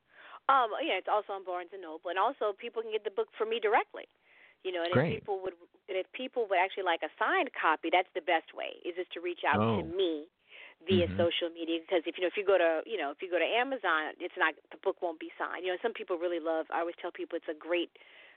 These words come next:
Speaker 1: extra to have the book signed for your, for your child, you know, and people really like that. Or sometimes, you know, I've had adults that just want a book with African American family, which I think is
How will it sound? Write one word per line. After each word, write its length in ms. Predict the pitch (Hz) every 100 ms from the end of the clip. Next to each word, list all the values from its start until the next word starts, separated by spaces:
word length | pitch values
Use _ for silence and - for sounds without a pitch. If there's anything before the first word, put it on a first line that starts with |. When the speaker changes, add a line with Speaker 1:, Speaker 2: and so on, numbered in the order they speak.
| _ _ _ _
Speaker 1:
extra 440 | 220 - - 151 - - _ -
to 80 | 175
have 240 | 185 170
the 140 | 180
book 160 | 170 180 -
signed 460 | 175 175 160 165 160
for 80 | 165
your, 180 | 151 143 - -
for 60 | 156
your 140 | 143 139
child, 500 | 151 - 50 50 - - - - -
you 100 | 180
know, 160 | 165 147
and 100 | 160
people 320 | 202 180 175
really 260 | 160 170 165
like 240 | 156 143
that. 140 | 151 143
Or 80 | 147
sometimes, 400 | 185 202 202 185
you 80 | 208
know, 80 | 185
I've 240 | 240 330
had 180 | 247 240
adults 480 | 247 190 202 233 214 180
that 160 | 165
just 160 | 175 -
want 320 | 165 160 147 -
a 100 | 165
book 240 | 180 175 160
with 160 | 156
African 420 | 139 147 156 - 151
American 460 | 147 143 139 139
family, 220 | - 156 170
which 80 |
I 80 | 202
think 180 | 226
is 80 | 175